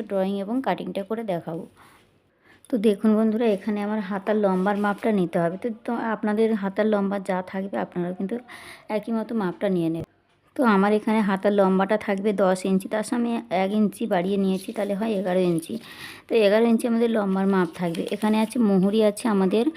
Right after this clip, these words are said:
ছয় ইঞ্চি, তো বারো ইঞ্চির হাফ হয় আমাদের ছয় ইঞ্চি। তো ছয় ইঞ্চি আমি হাফ করে নিলাম,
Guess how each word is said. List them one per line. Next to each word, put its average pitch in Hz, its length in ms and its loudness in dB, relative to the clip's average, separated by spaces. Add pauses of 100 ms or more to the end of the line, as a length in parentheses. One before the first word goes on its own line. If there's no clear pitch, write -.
(300)
ছয় 185 300 8
ইঞ্চি, 165 320 6
তো 220 120 -4
বারো 208 260 8
ইঞ্চির 226 300 4
হাফ 196 260 0
হয় 214 160 0
আমাদের 214 260 2
ছয় 175 260 4
ইঞ্চি। 170 180 0
তো 226 120 -4
ছয় 220 280 -2
ইঞ্চি 226 240 0
আমি 220 140 2
হাফ 190 300 2
করে 214 200 0
নিলাম, 208 280 0